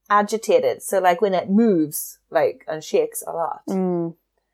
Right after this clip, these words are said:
Speaker 1: When the water in the sand cannot escape, it creates a liquefied soil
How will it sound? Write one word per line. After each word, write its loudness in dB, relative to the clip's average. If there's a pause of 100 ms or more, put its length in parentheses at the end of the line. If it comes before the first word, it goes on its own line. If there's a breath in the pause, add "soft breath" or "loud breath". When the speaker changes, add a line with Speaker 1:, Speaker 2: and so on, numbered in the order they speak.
(160)
Speaker 1:
When 2
the 2
water 4
in -2
the -2
sand -2
cannot -6
escape, -4 (360)
it 0
creates -4 (120)
a 4
liquefied -2
soil 0